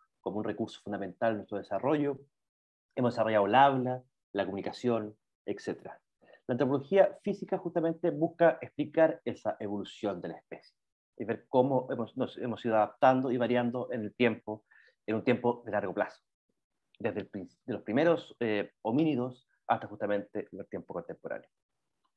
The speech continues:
Una segunda dimensión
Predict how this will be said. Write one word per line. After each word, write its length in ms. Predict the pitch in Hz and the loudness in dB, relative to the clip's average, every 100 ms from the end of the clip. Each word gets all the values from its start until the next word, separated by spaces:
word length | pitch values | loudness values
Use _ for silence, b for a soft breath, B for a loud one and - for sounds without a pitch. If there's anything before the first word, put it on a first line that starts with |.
| _ _ _ _ _ _ _ _ _ _ - | _ _ _ _ _ _ _ _ _ _ -4
Una 180 | 185 202 | 0 0
segunda 580 | - 185 214 254 254 | 2 2 4 4 2
dimensión 680 | 143 170 170 139 - 113 135 | 2 2 2 2 0 0 0